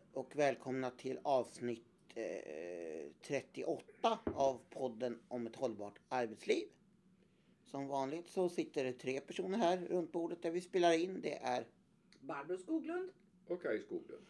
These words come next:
Speaker 1: Och jag som alltid inledningspratar lite före någon sekund innan de får säga vad de heter. Jag heter som vanligt Johan E Skoglund.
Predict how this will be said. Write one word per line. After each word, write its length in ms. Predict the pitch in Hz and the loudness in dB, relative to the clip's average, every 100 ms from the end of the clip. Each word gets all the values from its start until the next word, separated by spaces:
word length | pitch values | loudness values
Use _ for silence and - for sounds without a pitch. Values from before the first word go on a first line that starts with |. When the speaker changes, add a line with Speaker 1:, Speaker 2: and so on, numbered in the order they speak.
| - - | -20 -14
Speaker 1:
Och 160 | - - | 0 2
jag 180 | 196 151 | 4 4
som 320 | 185 175 - - - - | 2 0 -4 -8 -14 8
alltid 360 | 175 170 156 | 8 8 4
inledningspratar 840 | 156 156 143 131 135 - 135 147 131 | 4 4 2 -2 -2 0 0 0 -4
lite 240 | 135 135 | -6 -8
före 380 | 139 143 131 127 | 0 2 4 2
någon 240 | 131 123 | 0 -2
sekund 320 | 123 - 120 123 | -4 -2 -2 0
innan 180 | 123 | 0
de 160 | 120 117 | 0 -2
får 120 | 120 | -4
säga 200 | 123 117 | -4 -2
vad 100 | 117 | -2
de 80 | 117 | -2
heter. 300 | 117 120 123 | -2 -2 -2
Jag 120 | 120 | 0
heter 240 | 120 117 123 | -2 -4 -8
som 140 | 120 | -6
vanligt 280 | 120 117 - | -4 -6 -4
Johan 240 | 135 151 | -4 -2
E 80 | 165 | -4
Skoglund. 400 | 170 175 165 | 0 0 0